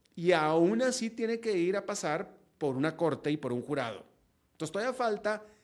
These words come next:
que un juez, esta parte técnica no me la conozco bien, pero no, no, no sé si va a ir a un juez y el juez determinará o va de nuevo a un jurado y un juez.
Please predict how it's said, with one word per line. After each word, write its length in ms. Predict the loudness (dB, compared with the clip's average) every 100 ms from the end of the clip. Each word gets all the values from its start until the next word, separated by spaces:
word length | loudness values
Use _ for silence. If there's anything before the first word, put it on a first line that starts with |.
| _ -4
que 80 |
un 200 | -2 -2
juez, 640 | 0 2 4 2 0 -8 -14 _ _ -14
esta 240 | -10 -6
parte 280 | -6 -4 -4
técnica 480 | -4 -4 -4 -4 -2
no 100 | 0
me 100 | -2
la 120 | -4
conozco 380 | -6 -8 -8 -8
bien, 200 | -6 -8
pero 340 | -10 -12 -14
no, 220 | -12 -10
no, 160 | -8 -6
no 140 | -4
sé 160 | -4 -6
si 420 | -8 -10 -10 -10 -16 -20 _ _ _ -6
va 300 | -2 0 -2 -4
a 160 | -2
ir 180 | 2 2
a 100 | 2
un 160 | 2 0
juez 360 | 2 2 2
y 60 | 0
el 60 |
juez 200 | -2 -2
determinará 920 | -2 -2 -2 -2 0 0 0 -2 -10 -4
o 500 | 2 6 6 4 0
va 140 | -2
de 120 | 0 0
nuevo 520 | 0 2 4 2 0
a 140 | -4
un 220 | -4 -4 -4
jurado 840 | -2 2 2 2 0 0 -4 -8 -20 -10
y 160 | -6
un 120 | -4 -6
juez. 480 | -6 -6 -8 -12